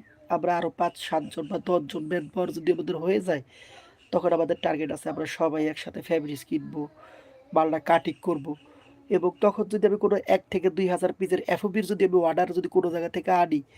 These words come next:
আমি এক থেকে দেড় দিনের মধ্যে কাজটা করে তাদের দিতে পারবো। কারণ আমাদের যদি দশটা মিনি গার্মেন্টস থাকে, এক একজনের যদি দশটা মেশিন থাকে, দশজনের একশোটা মেশিন,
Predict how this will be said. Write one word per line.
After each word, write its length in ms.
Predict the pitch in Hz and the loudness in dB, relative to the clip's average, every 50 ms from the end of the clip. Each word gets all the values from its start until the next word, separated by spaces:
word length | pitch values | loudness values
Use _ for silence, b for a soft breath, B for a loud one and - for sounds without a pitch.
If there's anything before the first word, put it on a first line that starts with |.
| b b b b b | b b b b b
আমি 240 | - 165 175 185 190 - | 2 4 6 6 4 8
এক 220 | - 240 247 240 - | 8 8 8 8 6
থেকে 180 | - 196 180 185 | 0 -2 -2 2
দেড় 220 | 156 196 208 202 | 6 8 8 8
দিনের 220 | 190 185 175 175 160 | 6 4 2 2 2
মধ্যে 220 | 165 165 151 180 | 2 -2 -4 0
কাজটা 320 | 190 - 196 185 - 175 151 | 2 2 2 2 2 -2 -4
করে 160 | 165 160 - | -4 -4 -4
তাদের 240 | - 156 - 151 147 | -6 -6 -8 -6 -2
দিতে 240 | 156 185 185 226 | -2 0 0 0
পারবো। 260 | 208 208 180 147 151 156 | 0 0 0 -2 -2 -6
কারণ 220 | - 175 175 175 | -4 -2 0 2
আমাদের 340 | 185 180 185 180 160 180 - | 2 2 2 2 0 0 0
যদি 240 | - 185 185 185 B B B B B B B B B - | 2 2 2 0 B B B B B B B B B 2
দশটা 260 | 196 202 - - 185 | 2 4 4 2 2
মিনি 220 | 175 180 180 190 | 2 4 4 4
গার্মেন্টস 320 | 185 185 175 170 180 - - | 4 4 2 2 -2 -2 0
থাকে, 200 | - 180 165 170 | 0 0 0 0
এক 120 | 165 156 | -2 -2
একজনের 300 | 170 165 170 180 180 185 | -2 -2 -2 -2 -2 -2
যদি 120 | 180 190 180 | -2 -2 0
দশটা 320 | 160 190 202 - - 170 | 2 0 2 2 2 0
মেশিন 200 | 165 151 - 175 | 2 0 -2 -4
থাকে, 180 | 190 175 165 165 | -2 -4 -4 -2
দশজনের 460 | 156 180 185 180 - 175 160 170 165 | 0 0 0 0 0 -4 -4 -2 -2
একশোটা 380 | 185 214 - - - 143 156 | -2 -2 -2 -2 -4 -4 -2
মেশিন, 280 | 156 156 151 - - - | -2 -2 -2 -4 -6 -10